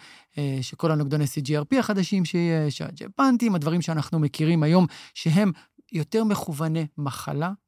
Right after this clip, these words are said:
יותר מכווני מיגרנה, הם לא איזה שהם תרופות שהם יחזרו אותם מאפילפסיה או ממחלות אחרות, הם תרופות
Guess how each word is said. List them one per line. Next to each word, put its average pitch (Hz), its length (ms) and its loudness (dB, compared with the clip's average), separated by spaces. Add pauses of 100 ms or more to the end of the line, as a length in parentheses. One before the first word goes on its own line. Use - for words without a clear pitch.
יותר 143 200 -6
מכווני 147 440 -4
מיגרנה, 147 540 -2
הם 151 160 0
לא 226 240 -4
איזה 180 140 -4
שהם 151 200 -6
תרופות 165 440 -4 (260)
שהם 160 140 -4
יחזרו 147 320 0
אותם 160 180 0
מאפילפסיה 156 520 0
או 147 40 2
ממחלות 139 540 0
אחרות, 143 540 -6 (420)
הם 147 100 -2
תרופות 202 520 -4